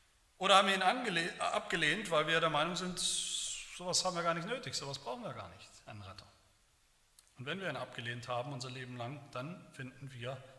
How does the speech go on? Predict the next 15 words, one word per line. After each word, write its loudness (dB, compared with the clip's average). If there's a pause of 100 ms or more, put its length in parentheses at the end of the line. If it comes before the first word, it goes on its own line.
in -4
Jesus -2
Christus -8 (1700)
unseren -6
Richter. -10 (2750)
Der 6
Heidelberger 6
Katechismus, -4
Frage 0
zweiundfünfzig, -4
ist -6
die -8
Frage, 0
die -4
sich -4